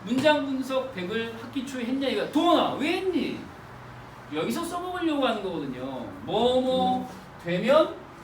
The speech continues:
Speaker 1: 뭐뭐 돼요.라는 구조지. 그러면 화살표를 만들어.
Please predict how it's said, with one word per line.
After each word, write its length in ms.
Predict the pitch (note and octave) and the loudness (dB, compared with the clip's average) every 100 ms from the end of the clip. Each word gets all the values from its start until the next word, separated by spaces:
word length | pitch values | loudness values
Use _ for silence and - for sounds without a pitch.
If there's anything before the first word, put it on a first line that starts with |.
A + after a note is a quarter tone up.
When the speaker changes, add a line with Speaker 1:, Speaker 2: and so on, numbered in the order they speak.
| - - | -18 -6
Speaker 1:
뭐뭐 580 | D#3 A3 A#3+ B3 B3 B3 - - - | 0 0 2 0 -2 -6 -12 -10 0
돼요.라는 840 | G3 B3+ C4 C4+ C4 G3 G#3 G#3+ | 6 8 8 6 4 4 2 -4
구조지. 380 | G3 F3+ C#3 A#2 - - - - | -6 -8 -8 -8 -12 -14 -14 -8
그러면 220 | C4+ C#4 - | -2 -2 -2
화살표를 460 | D4 D#4 D#4 C#4+ | 0 2 2 -2
만들어. 440 | G#3 F#3+ F#3+ D#3+ | -2 -2 -2 -4